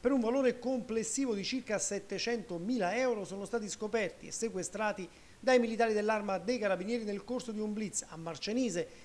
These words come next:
in provincia di Caserta, ed a Scafati. In due diversi locali erano custoditi medicinali da banco ed ospedalieri, tra questi anche farmaci destinati alla cura di patologie tumorali,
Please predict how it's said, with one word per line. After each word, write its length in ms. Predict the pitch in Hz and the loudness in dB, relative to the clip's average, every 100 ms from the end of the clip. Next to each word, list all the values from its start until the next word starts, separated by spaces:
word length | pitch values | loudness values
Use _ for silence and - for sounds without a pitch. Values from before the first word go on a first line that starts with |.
| - | -4
in 140 | 254 | -2
provincia 540 | 214 196 240 - 196 165 | 0 2 2 2 0 0
di 160 | 170 | -2
Caserta, 580 | 247 269 165 139 - 180 - | 2 2 2 -6 -10 -12 -4
ed 160 | 254 | 2
a 60 | 233 | 2
Scafati. 540 | - 170 147 - - - - - - | 0 -6 -10 -16 -20 -20 -20 -20 0
In 160 | 277 247 | 4 6
due 120 | 214 | 6
diversi 480 | 190 208 - 190 185 | 6 4 4 0 0
locali 400 | 175 226 220 202 | 2 4 4 4
erano 300 | 202 196 180 | 0 -2 -4
custoditi 560 | 190 - 185 202 185 | -8 -8 -8 -6 -6
medicinali 540 | 180 180 160 202 196 180 | -6 -6 -4 -2 -2 -2
da 100 | 180 | 0
banco 520 | 226 240 240 214 - | 2 2 0 -4 -2
ed 180 | 240 214 | -2 -2
ospedalieri, 640 | - 208 190 175 156 160 | -4 -2 0 0 -2 -6
tra 120 | 202 | -8
questi 300 | 208 240 - | -2 -2 0
anche 300 | 226 190 202 - - - - | -2 -2 -6 -6 -18 -20 4
farmaci 680 | 233 226 233 247 240 220 | 8 8 6 0 -2 -2
destinati 600 | 165 220 - 226 214 170 | -2 -2 -2 -2 0 0
alla 140 | 170 175 | -4 -6
cura 180 | 208 196 | -4 -4
di 80 | |
patologie 540 | 175 180 180 185 165 185 | -2 -4 -4 -6 -4 -4
tumorali, 600 | 170 170 208 220 165 | -4 -2 2 2 0